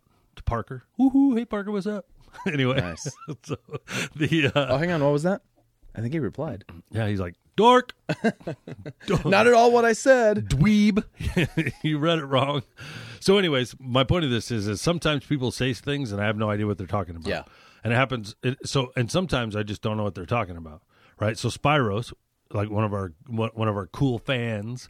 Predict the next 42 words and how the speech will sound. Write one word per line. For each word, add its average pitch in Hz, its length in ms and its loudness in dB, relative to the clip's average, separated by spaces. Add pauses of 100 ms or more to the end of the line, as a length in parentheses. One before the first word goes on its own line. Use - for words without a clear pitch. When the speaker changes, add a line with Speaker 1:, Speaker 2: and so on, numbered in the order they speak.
Speaker 2:
Yeah. 101 200 -6 (800)
Speaker 1:
Which 104 200 -4
his 101 120 -6
name, 110 360 -2 (160)
what's 104 160 -6
his 113 80 -4
name? 139 300 0 (500)
Oh, 135 60 0
I 113 80 2
Speaker 2:
Kyle. 101 60 -4
Speaker 1:
just 123 140 -4
told 143 220 -2
you, 92 80 -10
Speaker 2:
Kyle. 98 280 -4
Speaker 1:
Spyros. 90 280 -12 (280)
Oh, 117 80 -2
Spoony 165 380 0
Boy. 98 260 -6 (100)
<laughs> 131 100 -4
Speaker 2:
Spoony 101 320 -10
Boy. 85 160 -12 (100)
Speaker 1:
Spoony 175 320 4
Speaker 2:
Oh. 151 40 0
Speaker 1:
Boy's 135 220 2
his 113 160 -4
handle. 110 380 -2
Remember 113 300 -2
we, 120 220 -2
we 120 220 -2
thought 117 240 0
it 117 60 -2
was 101 140 -10
Kyle? 110 340 -2 (120)
It's 107 140 -8
actually 123 300 -2
<laughs> 202 60 0
Spyros. 117 480 -2 (800)
Speaker 2:
<laughs> - 100 -8 (260)
We're 233 380 -4
Speaker 1:
Anyway, 135 360 2
Speaker 2:
so 110 60 -6
dumb. 92 440 -14